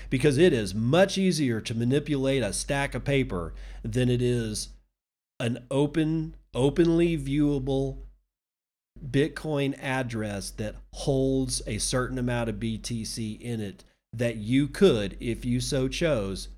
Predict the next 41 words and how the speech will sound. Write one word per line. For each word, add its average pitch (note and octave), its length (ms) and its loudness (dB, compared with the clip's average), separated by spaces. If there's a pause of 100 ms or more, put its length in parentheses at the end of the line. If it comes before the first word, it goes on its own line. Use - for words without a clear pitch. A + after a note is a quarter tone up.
(120)
make A#2 480 -2 (140)
completely C3 640 -2
viewable G#2+ 520 -2
to A#2+ 140 -6
the G#2+ 100 -4
public G2 480 -6 (240)
at A2 280 -2
all G#2+ 260 -2
times. F#2 460 -8 (240)
Can A2 180 0
somebody D3+ 600 2
please B2+ 360 -2
tell A#2+ 240 0
me B2 100 2
the A2+ 80 -4
logic G#2+ 440 -4
behind F2 400 -8
this? D2 240 -8 (280)
It G2+ 140 -4
has D3 320 2
been F3 240 4
theorized B2 720 0 (300)
that A2 200 0
the A#2+ 180 -4
S C3 240 -2
E E3 100 2
C D3+ 320 0
is G2 140 -4
being A#2 260 -2
told C3 420 -2
not B2+ 360 0
to C3+ 80 -4
open C#3+ 340 2
a G2+ 60 -4
spot D3+ 500 -2
B D#3 160 0
T E3 240 -4
C E3 540 -4
E E3 180 -4
T E3+ 340 -4
F D#3 300 -2